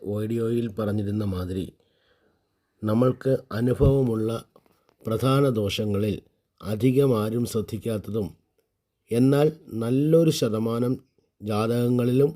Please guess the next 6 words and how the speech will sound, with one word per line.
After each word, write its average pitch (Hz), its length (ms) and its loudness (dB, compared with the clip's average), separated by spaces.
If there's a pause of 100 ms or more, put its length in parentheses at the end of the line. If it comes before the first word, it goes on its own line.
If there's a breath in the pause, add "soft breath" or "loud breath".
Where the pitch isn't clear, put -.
(160)
കാണുന്ന 117 540 -2 (100)
ഒരു 113 200 -6 (140)
ദോഷമാണ് 107 720 -2 (460)
ഗണ്ഡാന്തം. 104 760 0 (1400 soft breath)
വാക്ക് 151 280 4
സൂചിപ്പിക്കുന്ന 143 640 2